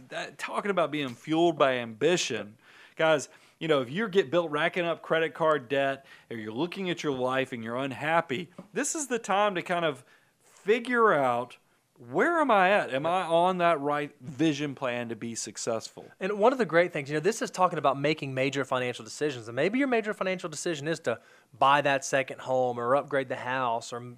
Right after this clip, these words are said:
Speaker 2: get a new car or whatever, or go on that trip or whatever it may be. One of the great things to do is if you find yourself answering, "Well, man, I don't,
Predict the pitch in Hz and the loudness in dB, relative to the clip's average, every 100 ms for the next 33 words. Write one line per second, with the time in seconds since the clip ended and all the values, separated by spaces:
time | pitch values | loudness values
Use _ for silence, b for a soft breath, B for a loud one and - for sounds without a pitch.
0 | - - 147 143 139 - - 147 127 131 | -12 -6 -4 -4 -6 -4 4 6 6 4
1 | 143 170 214 185 139 131 180 185 160 - | 4 6 6 6 2 6 6 6 2 -2
2 | 165 147 156 208 214 170 156 135 185 196 | -2 -2 0 2 2 -2 -4 -4 -4 -4
3 | 135 b b b b b b b 156 214 | -6 b b b b b b b 2 2
4 | 285 226 208 196 180 240 214 170 190 202 | 4 2 2 2 -2 -4 -6 -6 0 2
5 | 247 285 - 196 202 190 151 143 160 175 | 2 0 2 2 2 -2 -6 -2 0 2
6 | 208 | 2